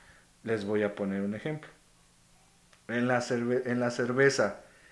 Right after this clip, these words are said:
que se llama, eh, Carlitos, Carlitos es una stout, tien-, y tiene la imagen de Carlos Salinas. Tienen una ipa que,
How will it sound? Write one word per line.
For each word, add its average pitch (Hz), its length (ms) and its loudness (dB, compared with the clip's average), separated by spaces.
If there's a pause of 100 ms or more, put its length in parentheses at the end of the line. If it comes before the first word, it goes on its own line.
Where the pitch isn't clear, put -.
(240)
que 113 160 -4
se 110 260 -4
llama, 107 1500 0 (800)
eh, 110 380 0
Carlitos, 151 920 2 (200)
Carlitos 107 600 -2
es 131 340 2 (600)
una 127 760 4
stout, - 640 8 (1200)
tien-, 120 240 0
y 107 120 -4
tiene 110 260 -2
la 107 80 -2
imagen 101 320 0
de 98 120 -2
Carlos 87 280 -6
Salinas. 113 640 -4 (680)
Tienen 131 380 0
una 135 280 2
ipa 127 420 2
que, 110 100 -2